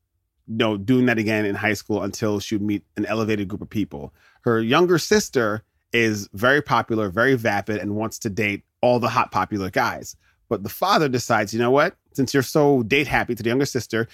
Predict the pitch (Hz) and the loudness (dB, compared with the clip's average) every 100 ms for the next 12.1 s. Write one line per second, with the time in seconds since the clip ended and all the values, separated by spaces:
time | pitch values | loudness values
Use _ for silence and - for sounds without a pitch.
0 | - _ 135 202 208 175 151 135 131 123 | -14 _ 0 2 6 6 6 6 4 4
1 | 120 117 - 127 113 107 - 85 85 73 | 2 2 4 4 4 -2 -8 -8 -8 -8
2 | - - 120 135 131 139 127 117 104 - | -12 -2 2 2 2 2 2 2 0 -2
3 | - 90 80 90 82 90 67 71 - _ | -2 -2 -2 -4 -4 -6 -4 -10 -14 _
4 | - - - - 139 127 120 110 _ _ | -20 -20 -20 -2 2 4 2 0 _ _
5 | _ _ _ 123 131 165 240 - 165 139 | _ _ _ 0 2 4 2 0 0 0
6 | 139 139 127 139 147 135 120 117 110 107 | 0 2 4 4 6 6 6 6 6 4
7 | 110 - 107 127 147 151 143 - 123 123 | 2 -2 2 4 4 4 0 0 2 2
8 | - 143 113 92 85 98 120 - 131 143 | 0 0 0 0 -2 -6 -6 -2 0 0
9 | 110 87 92 - - - 123 120 117 120 | 0 -2 -6 -12 -18 -2 2 2 2 0
10 | 139 139 113 120 104 - 139 110 - 110 | 2 2 2 0 -2 -2 0 0 0 -6
11 | - 143 139 127 92 107 113 113 107 92 | -6 0 2 0 -2 -4 -2 -2 0 -4
12 | 104 | -6